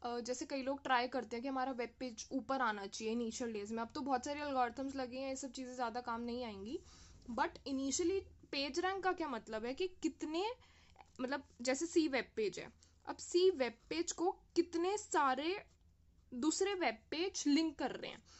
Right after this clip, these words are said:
For example एक मेरे पास ए वेब पेज है, यहाँ पे सी का हाइपरलिंक पड़ा है जो मेरे को सी की तरफ पॉइंट आउट कर रहा है। ठीक है,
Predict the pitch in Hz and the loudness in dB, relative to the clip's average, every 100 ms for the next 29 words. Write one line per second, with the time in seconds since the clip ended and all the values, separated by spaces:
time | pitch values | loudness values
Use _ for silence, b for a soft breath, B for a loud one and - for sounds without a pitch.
0 | B - 277 269 254 233 240 302 294 254 | B -4 -2 0 0 0 -2 -4 -2 -2
1 | 240 226 254 - 247 233 220 214 226 208 | -2 0 -2 -2 -2 -2 -4 -4 -2 -2
2 | 247 339 - b - 262 269 349 415 - | -2 -6 -8 b -6 0 0 0 -2 2
3 | 320 311 381 339 247 277 269 269 269 214 | 2 4 2 2 0 0 -2 -2 -2 -4
4 | - - b b - 277 320 302 254 370 | -6 -10 b b -10 -4 -2 -2 -2 -2
5 | 415 - - 339 285 330 311 320 359 311 | -2 -6 -4 0 0 0 -2 -2 -2 -2
6 | 247 220 208 214 - - - - b b | -2 -4 -6 -8 -10 -10 -12 -14 b b
7 | b - 330 349 | b 0 0 0